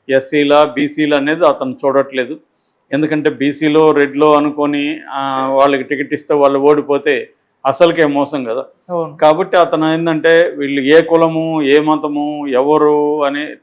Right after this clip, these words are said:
Speaker 1: తనకు ఎంత దగ్గర అనేది చూడట్లేదు.
Speaker 2: Hmm.
Speaker 1: గెలుస్తారా లేదా అనేదే క్రైటీరియా. ఆ క్రైటీరియా చూసుకున్నప్పుడు అతను ఏం చేస్తున్నాడంటే, ఒకటి సోషల్ ఇంజనీరింగ్ అంటున్నారు, అంటే కులాల సమీకరణాలు. కాపు, ఆ, కమ్మ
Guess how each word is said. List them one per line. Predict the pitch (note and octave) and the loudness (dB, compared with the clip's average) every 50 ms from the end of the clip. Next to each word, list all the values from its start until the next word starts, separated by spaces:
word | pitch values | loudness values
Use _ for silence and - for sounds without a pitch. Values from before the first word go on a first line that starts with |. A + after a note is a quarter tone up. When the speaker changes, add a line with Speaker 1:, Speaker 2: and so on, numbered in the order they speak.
| - C3+ | -4 -2
Speaker 1:
తనకు | C#3 D3 B2+ C#3+ | -2 -2 0 -2
ఎంత | C#3 C#3+ C#3+ | -2 -2 -2
దగ్గర | D3+ D3 C3+ D3+ C#3 B2+ C#3+ D3 C#3+ D3+ D3+ D3+ D3+ D3+ D3 D#3 - - - | -6 -2 0 0 0 0 0 2 4 4 6 6 6 4 2 0 -2 -4 -8
అనేది | C#3+ C#3+ D#3 E3 D#3 | -6 -4 -2 -4 -4
చూడట్లేదు. | D#3 _ - D#3+ D3+ D3+ C#3+ - C3+ A#2+ A2 - _ _ - | -6 _ 0 0 0 0 -2 -4 -4 -10 -10 -10 _ _ -14
Speaker 2:
Hmm. | F3+ F#3 F3+ F3 E3 D#3+ D#3 D3+ _ _ _ C#3+ A#2 | -12 -10 -10 -10 -12 -14 -18 -20 _ _ _ 0 2
Speaker 1:
గెలుస్తారా | C#3 D#3 F#3 F#3 F#3+ - F3+ E3 E3 D#3+ D#3+ | 4 6 6 4 4 6 6 6 8 8 6
లేదా | D3+ D3 C#3+ C#3+ C#3 C#3+ | 6 6 4 4 2 2
అనేదే | C#3+ C#3+ C#3+ C3+ D3+ G3+ | 0 0 -4 -2 -2 -4
క్రైటీరియా. | G3 - C#3+ C#3+ C#3 C#3 C#3 B2 A#2 A#2 A#2 - _ _ _ _ _ _ _ _ - | -2 0 2 2 2 0 -2 -4 -4 -4 -8 -8 _ _ _ _ _ _ _ _ 2
ఆ | D#3 | 2
క్రైటీరియా | D#3+ D#3 D#3 E3 E3 F3+ E3+ G3 G3+ F#3+ G3 G3 F#3 D#3+ D3+ | 2 4 4 6 6 6 6 4 2 4 6 4 4 4 0
చూసుకున్నప్పుడు | F3 D#3+ - _ - E3+ E3 E3 D#3+ D#3+ G3 G3+ G#3 | -8 -8 -8 _ -8 -6 -6 -6 -6 -4 -2 0 4
అతను | F#3 E3 - - D#3 D#3 | 4 4 2 2 -2 -2
ఏం | E3+ F3 F3 E3+ | -2 -2 2 2
చేస్తున్నాడంటే, | E3 D#3+ D#3+ E3 E3+ D#3 D3+ D3 D3+ D3+ D3 D#3+ | 0 0 0 -4 -4 -4 -2 -4 -4 -6 -2 -2
ఒకటి | F3+ D#3 C#3 C#3 C3+ E3+ D#3+ F3 F#3 F#3+ F3 | 0 2 2 0 0 0 -2 0 0 -2 -2
సోషల్ | - - D3+ D3 D3 D3+ F3+ E3 D#3 | -2 0 0 0 0 0 0 0 0
ఇంజనీరింగ్ | D#3 D#3 D#3 D3+ D3+ D3+ D3 D3 C#3+ C#3 | 2 2 0 0 0 0 0 -2 -2 -4
అంటున్నారు, | C#3 C3+ C3 C#3+ C#3 D3 D#3+ F3 | -6 -6 -6 -6 -4 -4 -2 0
అంటే | F#3 D#3 C#3+ D#3 D#3 | 0 -2 0 0 -2
కులాల | D#3+ - D3 D3+ D#3+ E3 E3 D#3+ D#3 C#3+ C3+ - - - | 0 0 2 6 8 8 8 8 6 4 4 2 -2 -8
సమీకరణాలు. | D3+ C#3 C#3 C#3 C3+ C#3+ C3 C3+ C#3 C3+ C#3 D3+ F3 _ _ _ _ _ _ _ _ _ _ _ _ - - | -8 -6 -6 -4 -2 -2 -4 -2 -4 -6 -6 -6 -8 _ _ _ _ _ _ _ _ _ _ _ _ -10 0
కాపు, | - D3 D#3+ F3+ F3+ F3+ F#3 F#3 F3+ F#3 F3+ F3 - - _ _ - | 4 6 6 6 6 4 4 6 6 6 6 4 0 -6 _ _ -2
ఆ, | D#3+ D#3 C#3+ C#3 C3+ | 0 2 2 2 2
కమ్మ | C3+ - D3+ D3+ D3+ D3+ C#3+ D3 | 0 0 0 0 0 0 0 -2